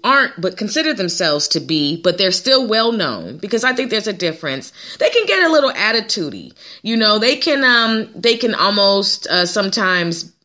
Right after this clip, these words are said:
you know, create it, uh, I think sometimes make it very hard for the stylist. I've seen several stylists become frustrated with the, uh, fact that, you know, said person is not satisfied, or this isn't it, or this isn't that.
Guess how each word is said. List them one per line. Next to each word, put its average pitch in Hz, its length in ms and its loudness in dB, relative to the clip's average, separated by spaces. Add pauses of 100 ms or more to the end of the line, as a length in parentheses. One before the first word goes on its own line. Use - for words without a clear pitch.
(140)
you 247 100 -4
know, 208 200 2
create 247 420 0
it, 208 220 0
uh, 165 280 0 (200)
I 165 160 -2
think 170 340 -6
sometimes 226 420 -2
make 202 140 -2
it 180 80 -4
very 196 220 2
hard 175 340 2
for 180 100 -2
the 131 120 -4
stylist. 117 480 -4
I've 165 140 0
seen 185 260 -2
several 220 320 0
stylists 156 440 -2
become 160 320 -4
frustrated 151 880 -2 (360)
with 202 440 2 (120)
the, 175 560 2 (280)
uh, 143 440 -4 (160)
fact 240 320 -2
that, 202 240 0 (220)
you 214 120 -8
know, 196 320 0
said 180 420 0
person 208 360 0
is 190 100 -2
not 220 240 2
satisfied, 175 880 0
or 120 140 -8
this 170 220 -4
isn't 202 200 2
it, 220 240 4
or 127 80 -4
this 165 240 -2
isn't 165 220 -2
that. 175 320 -2